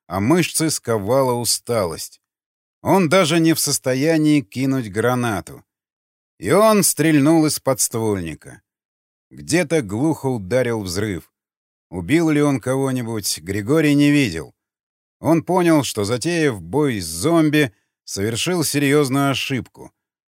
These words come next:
Надо было просто переждать, пока они уйдут. Рядом взорвалась граната.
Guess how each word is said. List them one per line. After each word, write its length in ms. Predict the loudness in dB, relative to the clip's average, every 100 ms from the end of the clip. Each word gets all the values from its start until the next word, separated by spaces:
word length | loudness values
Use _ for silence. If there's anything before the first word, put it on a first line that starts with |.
| _ -4
Надо 280 | 0 2
было 180 | 2 0
просто 420 | 2 0 0 -6
переждать, 760 | -6 -6 -4 -4 -4 -4 -4 -4
пока 480 | -8 -8 -6 -6 -4
они 220 | -6 -6
уйдут. 640 | -6 -6 -6 -8 -10 -12 _ _ _ _ _ _ _ _ _
Рядом 540 | -4 2 4 4 2 2
взорвалась 600 | 0 2 2 4 2 0
граната. 720 | 0 2 2 -2 -6 -14